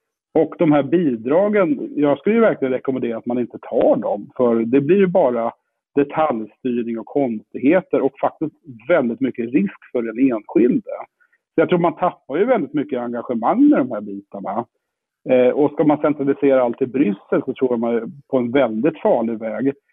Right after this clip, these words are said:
Men det visar ju också med närhetsprincipen som att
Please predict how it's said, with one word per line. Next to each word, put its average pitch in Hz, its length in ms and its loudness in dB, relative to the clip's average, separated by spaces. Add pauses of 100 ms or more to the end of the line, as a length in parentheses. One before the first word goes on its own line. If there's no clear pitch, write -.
(300)
Men 165 120 4
det 165 100 4
visar 165 280 2
ju 151 80 4
också 151 280 -2
med 180 140 2
närhetsprincipen 160 920 0
som 127 200 0
att 123 100 -4